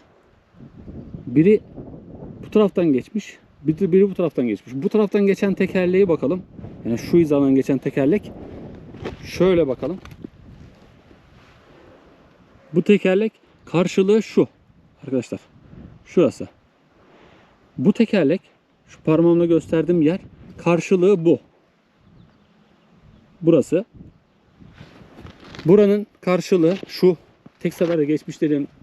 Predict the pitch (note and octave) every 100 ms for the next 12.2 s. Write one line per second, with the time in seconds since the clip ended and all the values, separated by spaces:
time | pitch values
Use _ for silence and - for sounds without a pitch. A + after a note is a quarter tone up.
0 | - D#3 D3 C3 C#3+ F#3+ - - _ -
1 | - - - - A3 G#3 G#3 G3 D#3+ C3+
2 | - - - - F3+ E3 D#3+ E3 D#3+ -
3 | - D#3+ A2+ - _ _ _ _ - C3
4 | - G#3 A3+ - - - - - - -
5 | - - - - - - - - A3+ B3+
6 | - - E3+ G#3 - _ _ _ - E3+
7 | - G3 A3+ - _ _ _ _ - E3
8 | F3+ C#3 E3 G#3+ _ _ _ _ _ _
9 | _ _ _ - - _ - D3+ - G#3
10 | G3 A#3 _ _ _ _ _ _ _ _
11 | - - F#3+ G3+ G3+ F#3 - C#3+ B2+ A#2+
12 | F3